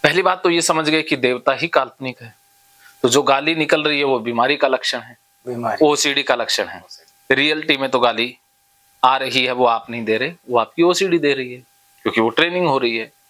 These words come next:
Speaker 1: किसी के मन में गाने आने लग जाते हैं, किसी के मन में प्रार्थनाएं उठती हैं, अपने आप
Speaker 2: हाँ।
Speaker 1: प्रार्थनाएं आती हैं,
Speaker 2: हाँ।
Speaker 1: किसी के मन में मंत्र चलने लग जाते हैं।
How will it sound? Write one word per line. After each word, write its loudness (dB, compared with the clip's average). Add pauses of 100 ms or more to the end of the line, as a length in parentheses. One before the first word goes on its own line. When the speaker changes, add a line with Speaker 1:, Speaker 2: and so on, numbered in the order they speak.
(340)
Speaker 1:
किसी 2
के 2
मन 0
में 0
गाने 2
आने -2
लग 0
जाते -2
हैं, -8
किसी -6
के -2
मन 0
में -6
प्रार्थनाएं -2
उठती -4
हैं, 2
अपने 0
आप 0
Speaker 2:
हाँ। -14
Speaker 1:
प्रार्थनाएं 0
आती -6
हैं, -14 (240)
Speaker 2:
हाँ। -14
Speaker 1:
किसी 0
के 0
मन -2
में -2
मंत्र -2
चलने -2
लग -2
जाते -6
हैं। -18